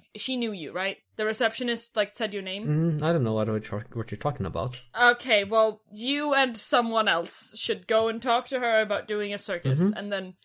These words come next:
Speaker 2: Sure.
Speaker 1: some other people should go find Ajar and, and see what's up with that. Tell them their wife is looking for them. I don't want to talk to the receptionist again, so I'm gonna volunteer myself for the other group.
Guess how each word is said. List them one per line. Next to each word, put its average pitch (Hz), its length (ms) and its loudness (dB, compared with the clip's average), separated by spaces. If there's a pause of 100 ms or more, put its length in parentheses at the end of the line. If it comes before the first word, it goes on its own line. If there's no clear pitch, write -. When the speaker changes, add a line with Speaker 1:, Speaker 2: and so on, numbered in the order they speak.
(160)
Speaker 2:
Sure. 107 560 0
Speaker 1:
some 262 320 2
other 240 240 4
people 208 440 -4
should 196 300 -6
go 202 160 4
find 190 580 -4 (200)
Ajar 180 560 0 (200)
and, 180 280 -8
and 170 320 -10 (160)
see - 240 -12
what's 196 180 -6
up 202 140 -6
with 190 100 -16
that. 175 280 -2 (420)
Tell 202 180 2
them 202 160 -4
their 190 140 2
wife 170 340 0
is 190 140 -16
looking 160 320 -8
for 113 100 -10
them. 156 300 -10
I 233 160 6
don't 262 180 6
want 262 160 4
to 240 100 -2
talk 233 200 4
to - 60 -14
the 262 60 -2
receptionist 220 720 -4
again, 247 500 -2 (100)
so - 200 0
I'm 226 100 4
gonna 254 160 0
volunteer 226 480 0
myself 202 360 -4
for 202 100 -8
the 180 180 -14
other 170 200 -2
group. 101 320 -12